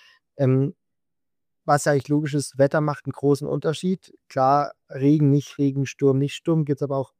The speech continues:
bei gutem Wetter Sachen, die ich achten muss? Oder kann ich einfach sagen, Wetter scha-, Wetter scheint, ich bin draußen?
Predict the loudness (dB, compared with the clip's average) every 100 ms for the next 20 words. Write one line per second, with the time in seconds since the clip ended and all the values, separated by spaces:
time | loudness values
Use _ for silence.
0 | -6 -6 -4 -10 -6 -6 -4 -6 -6 -8
1 | -6 -4 -2 -4 -6 _ _ _ _ _
2 | _ _ _ -12 -8 -4 -2 -2 -6 -6
3 | -6 -4 -4 -2 -2 0 -2 -4 -4 -6
4 | -4 -4 -4 -2 -2 -2 -6 -14 -12 -8
5 | -4 -4 -6 -12